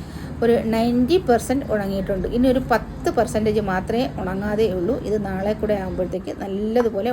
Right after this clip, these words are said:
ഉണങ്ങിക്കിട്ടും. ഇത് നാളെ രാവിലെ ഒരു പന്ത്രണ്ട് മണി വരെ ഞാൻ വെയിലത്ത് വെച്ചതേ ഉള്ളൂ.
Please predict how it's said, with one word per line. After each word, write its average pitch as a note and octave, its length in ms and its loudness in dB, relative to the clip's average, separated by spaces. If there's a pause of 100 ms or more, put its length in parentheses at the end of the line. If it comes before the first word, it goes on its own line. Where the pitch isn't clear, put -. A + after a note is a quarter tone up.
ഉണങ്ങിക്കിട്ടും. F#3 520 -4 (580)
ഇത് D4+ 240 2 (100)
നാളെ G#3+ 320 2
രാവിലെ G#3+ 480 2 (360)
ഒരു A3+ 160 6
പന്ത്രണ്ട് A3+ 420 4
മണി A#3+ 200 4
വരെ G#3 200 4
ഞാൻ G3 240 -4
വെയിലത്ത് F#3+ 340 2
വെച്ചതേ G3 420 0
ഉള്ളൂ. F#3+ 260 -2